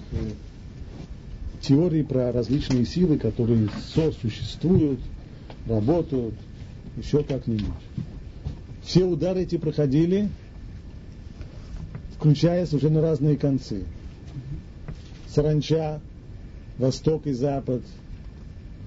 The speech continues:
град, среди которого разливался огонь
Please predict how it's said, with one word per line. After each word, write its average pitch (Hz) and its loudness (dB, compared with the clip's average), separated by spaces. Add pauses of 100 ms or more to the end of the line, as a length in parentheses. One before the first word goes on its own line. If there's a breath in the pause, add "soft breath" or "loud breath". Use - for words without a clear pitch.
(160)
град, 165 2 (240)
среди 139 2
которого 147 2
разливался 131 2
огонь 120 2